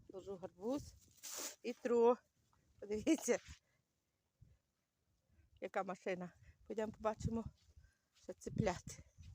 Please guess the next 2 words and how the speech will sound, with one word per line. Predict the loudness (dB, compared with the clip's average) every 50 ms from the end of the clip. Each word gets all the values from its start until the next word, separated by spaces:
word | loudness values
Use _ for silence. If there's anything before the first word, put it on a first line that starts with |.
| -2 -2 -2 -2 -2 -6 -10 -8 -8 -6 -6 0 2
Козочку | 2 2 2 2 2 2 2 4 4 6 6 8 8 8 8 6 4 -2 -8 -10 -12 -14 -14 -16 -18 _ _ -20 -20 _ _ _ _ _ _ _ -10 -6 -2
подоїємо. | 0 2 2 4 4 4 4 4 4 4 2